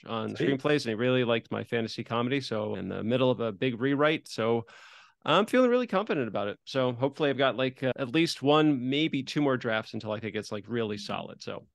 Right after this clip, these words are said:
Speaker 1: I'm pretty, pretty psyched about that.
Speaker 2: Really cool. I have some big calls with multiple places coming up next week and other things that might be happening next week. So I imagine early February,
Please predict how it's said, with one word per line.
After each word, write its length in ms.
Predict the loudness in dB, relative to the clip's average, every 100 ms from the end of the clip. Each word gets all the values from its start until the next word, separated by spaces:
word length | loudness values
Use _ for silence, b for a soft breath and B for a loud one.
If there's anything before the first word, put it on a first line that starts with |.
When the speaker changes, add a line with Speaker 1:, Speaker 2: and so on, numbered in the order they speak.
| -8
Speaker 1:
I'm 100 | -4
pretty, 180 | -4 -6
pretty 240 | -4 -4
psyched 240 | 0 -2 -2
about 180 | -14
that. 140 | -14 -18 _ _ _ -12
Speaker 2:
Really 240 | -6 -6
cool. 280 | 0 4 4
I 180 | 4 4
have 140 | 2
some 180 | 2 -6
big 420 | -2 2 4 2 2
calls 460 | 4 4 4 -2
with 200 | -6 -8 -8
multiple 360 | -4 -2 -2 -2
places 500 | -2 -2 -4 -6 -10
coming 320 | -4 -2 0
up 240 | 0 -2 -4
next 280 | -4 -4
week 300 | -4 -6 -8 -20 _ _ _
and 140 | -2 0
other 160 | 0
things 300 | 0 -2 -2
that 100 | -4
might 140 | -4 -6
be 80 |
happening 260 | -6 -4 -6
next 200 | -8 -8
week. 200 | -12 -12
So 220 | -2 0
I 80 | 2
imagine 460 | 2 0 0 -6 -8 b b b _ _ 2
early 240 | 6 6
February, 800 | 4 4 6 6 6 6 4 0